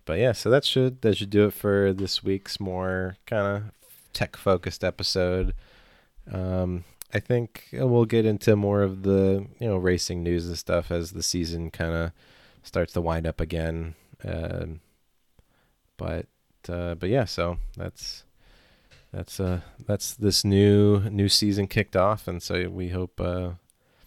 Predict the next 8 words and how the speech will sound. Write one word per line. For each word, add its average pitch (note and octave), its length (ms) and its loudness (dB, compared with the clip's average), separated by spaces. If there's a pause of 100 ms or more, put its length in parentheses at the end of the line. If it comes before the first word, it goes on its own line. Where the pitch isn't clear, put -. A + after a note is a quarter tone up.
(1120)
uh, F2+ 140 -10
we E2+ 120 -8
hope F2 180 -6 (160)
you F#2+ 260 -4
stick - 360 -8
with G2 180 -2
us - 180 -4
here. E2+ 300 0